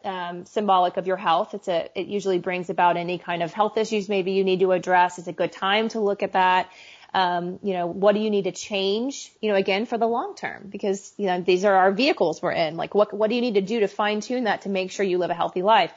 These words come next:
And then you have to look at, "Okay, my family life. Okay, are there any cracks there?" Um, in that foundation. And we're all getting a good opportunity to do that right now, let's be honest, because we are in each other's faces.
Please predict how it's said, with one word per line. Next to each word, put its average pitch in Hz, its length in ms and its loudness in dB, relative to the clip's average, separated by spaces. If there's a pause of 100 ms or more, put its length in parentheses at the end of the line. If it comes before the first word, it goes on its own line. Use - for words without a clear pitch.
(360)
And 220 100 0
then 294 120 0
you 294 80 2
have 254 100 2
to 240 80 2
look 185 200 0
at, 196 120 6
"Okay, 240 180 0
my 269 160 0
family 320 540 -2
life. 117 340 -6
Okay, 208 320 0
are 202 180 2
there 190 160 4
any 202 140 2
cracks 190 440 2
there?" 226 500 2 (380)
Um, 190 580 2 (600)
in 202 80 -6
that 196 220 -2
foundation. 196 500 -2
And 202 160 -2
we're 202 220 6
all 226 280 8
getting 190 300 -2
a 185 60 -4
good 185 140 4
opportunity 180 560 0
to 175 100 -4
do 180 140 -2
that 175 200 4
right 190 220 4
now, 254 220 2
let's 180 180 -4
be 247 120 -6
honest, 277 320 -2
because 185 340 -2
we 214 200 -4
are 175 180 2
in 240 240 -6
each 262 200 -8
other's 233 260 0
faces. - 500 -4